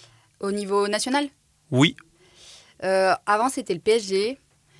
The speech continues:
Speaker 1: Maintenant, c'est un peu, euh, c'est compliqué avec l'argent. Il y a beaucoup, beaucoup trop d'argent.
Speaker 2: C'est vrai.
Speaker 1: Donc, je dirais qu'au niveau national, il y a plus trop, trop d'équipes que je supporte.
Speaker 2: Ouais, ça t'a, ça, ça t'a un petit peu, peut-être pas dégoûté, mais ça t'a un petit peu contrarié, euh, cette histoire de, de, de Qatar, et cetera, euh.
Speaker 1: Bon, alors, contrarié, c'est un grand mot, hein.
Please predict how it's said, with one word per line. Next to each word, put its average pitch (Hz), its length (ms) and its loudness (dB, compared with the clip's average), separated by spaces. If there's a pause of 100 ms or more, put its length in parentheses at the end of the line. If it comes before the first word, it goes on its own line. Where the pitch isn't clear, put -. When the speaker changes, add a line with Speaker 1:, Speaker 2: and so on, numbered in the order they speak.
(280)
Speaker 1:
Maintenant, 208 380 -6
c'est 180 320 -2
un 170 140 0
peu, 202 400 0
euh, 175 380 0 (640)
c'est 185 100 -12
compliqué 208 400 -2
avec 214 180 -2
l'argent. 190 320 -4
Il 196 60 -6
y 185 40 -6
a 175 40 -4
beaucoup, 196 240 -6
beaucoup 214 240 -8
trop - 160 -12
d'argent. 175 460 -8
Speaker 2:
C'est - 200 0
vrai. 117 240 2 (140)
Speaker 1:
Donc, 190 180 -6
je 170 40 -8
dirais 202 220 -4
qu'au 254 100 -6
niveau 185 240 -4
national, 196 440 -2
il 226 40 -8
y 185 40 0
a - 40 -6
plus - 280 -12
trop, - 220 -10
trop - 180 -8
d'équipes 202 320 -12
que 180 360 -6
je 175 120 -8
supporte. - 400 -16 (200)
Speaker 2:
Ouais, 123 240 4
ça 135 120 0
t'a, 123 360 8
ça, - 240 -4
ça - 140 0
t'a 131 120 2
un 131 80 2
petit 127 160 -6
peu, 135 240 2
peut-être 123 240 -4
pas 131 100 4
dégoûté, 139 440 2
mais 156 80 2
ça 131 180 2
t'a 131 160 4
un 127 140 0
petit - 160 -12
peu 131 440 2
contrarié, 143 640 4
euh, 147 140 6
cette 131 240 -4
histoire 131 400 2
de, 123 300 2
de, 120 260 0
de 117 240 -4
Qatar, 127 560 6
et 120 80 -4
cetera, 127 640 2
euh. 113 280 0
Speaker 1:
Bon, - 120 -6
alors, 196 260 -2
contrarié, 220 480 -4
c'est - 160 -6
un 170 80 -2
grand 175 200 -4
mot, 233 200 -6
hein. 190 140 -6